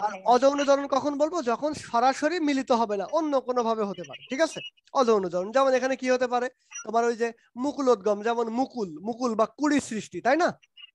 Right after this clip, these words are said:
Speaker 1: মুকুল উদ্গম হতে পারে বা কুড়ি সৃষ্টি হতে পারে। তারপরে ধরো যে তোমার হচ্ছে খণ্ডায়ন হতে পারে, দ্বিবিভাজন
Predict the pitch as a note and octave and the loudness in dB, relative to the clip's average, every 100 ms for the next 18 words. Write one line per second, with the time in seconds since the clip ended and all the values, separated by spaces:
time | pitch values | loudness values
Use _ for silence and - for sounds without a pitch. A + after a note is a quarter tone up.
0 | _ A#3 B3 C4 A3+ B3 A#3 A3+ G#3+ G#3+ | _ -6 -2 0 4 4 4 2 2 0
1 | G3+ G#3+ _ _ - - _ F3+ G3+ G3+ | -2 -6 _ _ -20 -20 _ -4 0 0
2 | F3+ - - C4+ C#4 - C4 - B3 A#3+ | -2 -10 -8 -2 -2 -2 -6 -4 -2 -2
3 | A3+ G#3 G3+ G3+ _ _ _ _ A#3+ A#3+ | 0 0 -2 -6 _ _ _ _ 0 2
4 | A3+ A#3 A3+ A3+ A#3 A#3 A#3 A3+ A3+ - | 2 0 0 0 0 -2 -2 -2 -4 -4
5 | A#3 A3+ A3 - - A#3+ A#3+ A#3+ A#3+ B3 | -4 -4 -6 -12 -6 -4 0 2 2 2
6 | A#3 A#3 G#3+ G#3+ G#3 G#3 _ _ E3 E3+ | 0 -4 -2 -2 -2 -6 _ _ -18 -4
7 | A3+ C4 C4 B3+ C4 B3 | 2 2 2 2 2 0